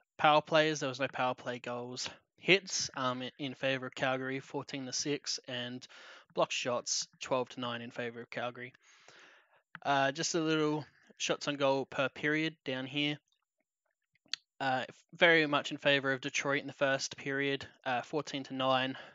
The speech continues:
Then it evened out for the rest of the game, uh, ten to eight and twelve to eight, one-, ending on, once again, thirty-one to thirty. Uh, just a little bit of breakdown on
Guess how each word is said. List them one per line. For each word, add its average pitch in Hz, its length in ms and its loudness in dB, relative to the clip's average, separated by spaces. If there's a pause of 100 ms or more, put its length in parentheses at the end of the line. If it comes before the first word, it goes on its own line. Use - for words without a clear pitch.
(140)
Then 135 140 0
it - 80 -2
evened 143 320 2
out 123 160 4
for - 80 -16
the 120 60 -10
rest 123 180 -4
of - 60 -18
the 135 80 -12
game, 123 380 -2 (180)
uh, - 180 -2
ten 147 220 2
to - 120 -2
eight 120 300 0
and 131 180 -10
twelve 127 360 -2
to - 120 -2
eight, 131 220 0 (640)
one-, 135 220 -4 (100)
ending 131 380 2
on, 123 240 -2
once 131 180 -2
again, 123 320 -4
thirty-one 117 400 -4
to 117 120 -12
thirty. 127 420 -6 (280)
Uh, 139 220 2
just 165 160 -6
a 196 40 -6
little 180 100 6
bit 175 120 2
of - 140 -6
breakdown 156 560 -2 (640)
on 135 400 -2